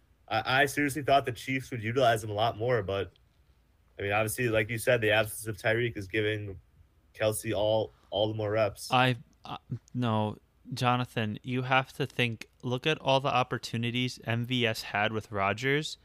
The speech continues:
Speaker 2: and how much he came sh-, uh, came up short. He's, he just, he could never, he was always open, but he could never catch a pass. Remember?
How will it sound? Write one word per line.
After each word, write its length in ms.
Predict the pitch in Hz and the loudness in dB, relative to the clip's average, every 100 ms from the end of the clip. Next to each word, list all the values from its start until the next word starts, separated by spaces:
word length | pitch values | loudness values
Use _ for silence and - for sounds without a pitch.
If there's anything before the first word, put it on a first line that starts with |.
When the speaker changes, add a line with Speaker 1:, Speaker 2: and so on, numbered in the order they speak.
| _ _ | _ _
Speaker 2:
and 160 | 123 120 | -4 -2
how 300 | - 117 120 | 0 0 0
much 280 | 120 117 - | 0 -2 -2
he 140 | 117 | -6
came 380 | - - 110 107 | -4 -2 0 0
sh-, 140 | - - | -8 -8
uh, 100 | 117 | -8
came 260 | - 120 110 | -2 0 0
up 120 | 104 | -2
short. 400 | - 110 98 - _ _ _ _ _ _ _ _ _ _ _ _ _ _ _ _ _ _ _ _ _ _ _ _ _ _ | -2 -2 -2 -4 _ _ _ _ _ _ _ _ _ _ _ _ _ _ _ _ _ _ _ _ _ _ _ _ _ _
He's, 320 | 131 143 - _ - _ _ _ - | -2 -2 -4 _ -20 _ _ _ -12
he 300 | 135 - 160 | -10 -6 -6
just, 340 | 143 160 - - | -6 -8 -8 -12
he 240 | - 151 - | -10 -10 -4
could 240 | - 147 | -2 0
never, 360 | 147 147 170 - _ _ - - - | 0 0 -2 -4 _ _ -20 -20 -20
he 180 | - 160 | -12 -2
was 140 | 165 156 | -2 0
always 400 | 139 147 185 160 | 4 4 4 2
open, 460 | 139 151 - 110 104 | 2 2 2 0 2
but 160 | 123 | -2
he 160 | - 135 | 0 -4
could 200 | - 120 | -4 -4
never 280 | 117 120 131 | -2 -2 -2
catch 260 | - 127 | 0 0
a 60 | 120 | 0
pass. 560 | - 120 104 - - - _ _ _ _ _ _ _ _ _ _ _ _ _ _ _ - | 0 0 0 -6 -18 -20 _ _ _ _ _ _ _ _ _ _ _ _ _ _ _ -6
Remember? 560 | 117 117 127 170 185 | 0 0 4 2 2